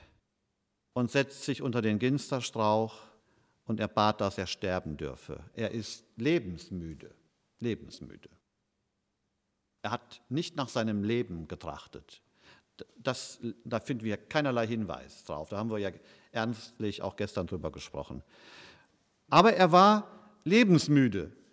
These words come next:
Sein Gebet war, "Herr, nimm meine Seele weg. Es hat jetzt keinen Zweck mehr." Und wie kam das eigentlich? "Ja,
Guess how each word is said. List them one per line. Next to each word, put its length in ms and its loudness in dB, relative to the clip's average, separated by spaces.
Sein 220 6
Gebet 460 10
war, 360 12
"Herr, 480 8
nimm 200 0
meine 260 0
Seele 340 -6
weg. 180 -12
Es 140 -12
hat 180 -6
jetzt 300 -6
keinen 340 -2
Zweck 360 -8
mehr." 280 -12
Und 200 0
wie 100 -2
kam 300 2
das 200 2
eigentlich? 840 -6
"Ja, 400 -2